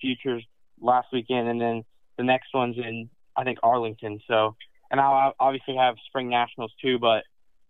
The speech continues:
you know, one, like, the higher you go, I guess, the less you race. So even when you go pro, like, you have a, a, uh, like, obviously the pro motocross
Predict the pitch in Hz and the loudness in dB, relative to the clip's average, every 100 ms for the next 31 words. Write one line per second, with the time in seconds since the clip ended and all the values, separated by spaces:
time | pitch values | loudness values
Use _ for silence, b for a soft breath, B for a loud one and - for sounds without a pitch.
0 | _ _ - 139 123 156 175 - - 113 | _ _ -2 0 2 2 2 -4 -10 -2
1 | 151 139 135 175 175 165 160 143 151 156 | -2 0 0 2 2 0 -4 2 4 4
2 | 143 135 131 - _ - 131 135 135 123 | 2 0 -2 -4 _ -12 -4 -4 -4 -8
3 | 127 131 113 - 113 - - 143 143 135 | -6 -6 -8 -6 -6 -6 -10 -6 -6 -6
4 | 131 127 - 143 135 123 - 127 143 127 | -6 -6 0 4 4 2 -2 -4 -2 -2
5 | 123 _ _ 120 113 - - 120 107 98 | -8 _ _ -14 -14 -10 -2 0 0 -4
6 | _ _ _ _ _ _ _ _ _ 123 | _ _ _ _ _ _ _ _ _ -6
7 | 117 - - 131 123 123 110 113 _ - | -6 -6 -2 -2 -2 -10 -10 -10 _ -2
8 | 135 135 131 123 | 0 0 0 -2